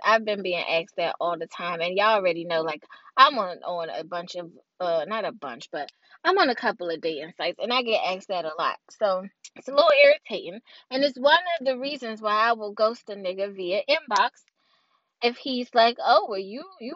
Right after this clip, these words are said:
old, you getting up there, you better start popping out some kids." Um, sir, excuse you, mind your business, okay? Mind your business.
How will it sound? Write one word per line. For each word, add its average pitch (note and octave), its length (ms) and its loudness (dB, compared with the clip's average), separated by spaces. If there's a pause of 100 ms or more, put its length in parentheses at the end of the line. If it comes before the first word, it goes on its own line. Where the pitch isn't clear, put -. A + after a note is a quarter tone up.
old, A3 380 4
you C4+ 140 -10
getting B3 240 -2
up D#4+ 180 -2
there, G#3+ 120 4
you A3 180 -4
better C4+ 200 2
start B3 300 0
popping B3+ 400 0
out B3+ 140 -4 (100)
some A#3+ 140 -14
kids." A#3 640 -6 (260)
Um, C#4+ 300 -4
sir, - 220 -8 (380)
excuse F4 460 -14 (160)
you, A#3+ 140 -20 (260)
mind C#4 400 -14
your G#3 100 -8
business, - 540 -18 (380)
okay? A3+ 340 -16 (500)
Mind G3+ 600 -10 (160)
your F3 140 -12
business. - 580 -20